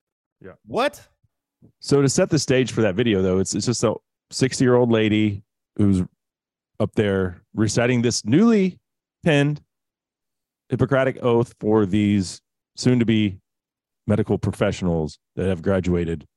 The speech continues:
Speaker 1: from Columbia University's medical school.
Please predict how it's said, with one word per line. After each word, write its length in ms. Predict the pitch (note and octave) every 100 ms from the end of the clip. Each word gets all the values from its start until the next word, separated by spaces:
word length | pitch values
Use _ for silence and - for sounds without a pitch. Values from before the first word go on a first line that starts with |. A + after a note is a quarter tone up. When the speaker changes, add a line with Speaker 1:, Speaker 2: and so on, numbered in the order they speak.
| _ _ _ _
Speaker 1:
from 380 | F#2 F2+ D#2+ D2 _ _ _ _
Columbia 260 | G#2 G2 F#2+
University's 760 | F#2 F2 F2 - E2+ D#2 - - _ _
medical 280 | F#2 - -
school. 340 | - - C2+